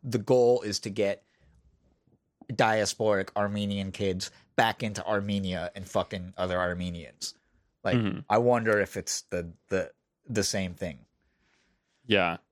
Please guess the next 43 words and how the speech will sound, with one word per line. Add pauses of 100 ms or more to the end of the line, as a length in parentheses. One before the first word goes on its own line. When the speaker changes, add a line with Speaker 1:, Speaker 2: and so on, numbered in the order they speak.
(560)
Speaker 2:
There's,
um,
I
don't
know
how
this
program
works
exactly,
but
I
know
Ghana
has
something
called, (380)
or
a
couple
years
ago
had
this
thing
called
the
Year
of
Return,
and
I
think
it
was (460)
tied
to
some,
like, (1040)
historic
anniversary
of,
like,